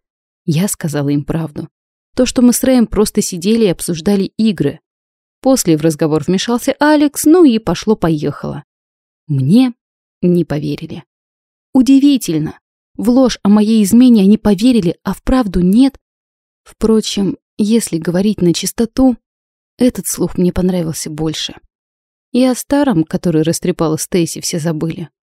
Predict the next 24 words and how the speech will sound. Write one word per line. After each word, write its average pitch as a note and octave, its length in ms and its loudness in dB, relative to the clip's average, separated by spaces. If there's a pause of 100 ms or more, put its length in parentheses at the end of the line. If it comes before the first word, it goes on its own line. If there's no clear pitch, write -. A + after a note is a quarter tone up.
(800)
Однако G3 420 0
после G#3+ 400 -2
этого F#3 240 -4
проблем F3+ 440 -2
у A3 120 2
меня G3+ 220 2
меньше D#3+ 400 -2
не D#3+ 80 -4
стало. D#3+ 460 -10 (520)
Одной E3 300 2
из D#3+ 80 -2
самых F3 340 2
главных F3 560 0
оставались E3 520 -2
деньги. D#3+ 560 -2 (460)
Мне G3+ 280 4
нужно G3 420 4
было F#3 200 2
накопить F3 540 0
денег F#3 400 0
на F3+ 100 2
вторую F#3+ 320 0
часть F3+ 380 -4
взноса. F#3 600 0